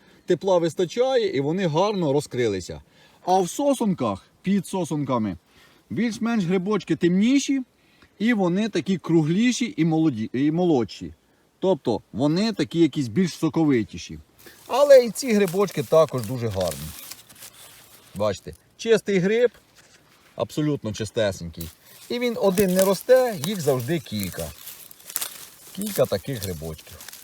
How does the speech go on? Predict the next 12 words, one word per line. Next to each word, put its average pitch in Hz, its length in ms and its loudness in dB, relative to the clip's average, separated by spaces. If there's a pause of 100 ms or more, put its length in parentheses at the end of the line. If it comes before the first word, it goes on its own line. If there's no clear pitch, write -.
(4000)
Ну, 226 120 -4
думаю, 226 360 0
на 208 100 2
цій 233 140 -6
поляні 214 460 2
можна 202 340 2
закінчувати 165 680 -2
своє 156 280 -2
полювання. 220 720 0 (300)
Бачите, 143 340 0
чистенькі 160 560 -4
грибочки. 139 640 -6